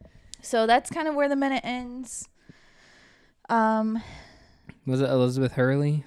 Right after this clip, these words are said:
Speaker 2: is a, is the actress?
Speaker 1: Yes. My fave.
Speaker 2: That outfit.
Speaker 1: What a babe.
Speaker 2: Kensington, number one babe.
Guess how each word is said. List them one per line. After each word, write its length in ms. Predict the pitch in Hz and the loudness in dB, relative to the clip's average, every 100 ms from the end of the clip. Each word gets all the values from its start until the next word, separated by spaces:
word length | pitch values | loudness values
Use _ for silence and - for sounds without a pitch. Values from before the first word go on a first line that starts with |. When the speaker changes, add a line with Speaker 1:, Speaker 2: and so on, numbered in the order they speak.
| - | -8
Speaker 2:
is 180 | 127 135 | -8 -8
a, 80 | 135 _ | -10 _
is 140 | 135 135 | -4 0
the 60 | |
actress? 540 | 135 135 - 151 151 - | 0 0 -4 -6 -6 -4
Speaker 1:
Yes. 460 | 180 165 - - - - - - | -4 -4 -6 -10 -12 -16 -18 -12
My 120 | 220 214 | -4 -4
fave. 440 | 196 180 180 - - _ _ _ | -2 -4 -6 -14 -20 _ _ _
Speaker 2:
That 160 | - 104 | -8 -4
outfit. 460 | 101 - - - - _ _ _ _ _ | -4 -6 -10 -14 -14 _ _ _ _ _
Speaker 1:
What 160 | 208 196 | -4 -2
a 40 | |
babe. 400 | 190 180 185 196 - | 0 -2 -4 -10 -2
Speaker 2:
Kensington, 720 | 147 139 135 120 107 90 117 - | 2 2 2 0 -4 -6 -10 -4
number 280 | 120 135 131 | 0 2 4
one 220 | 127 120 | 4 2
babe. 320 | 107 90 90 | 0 -2 -6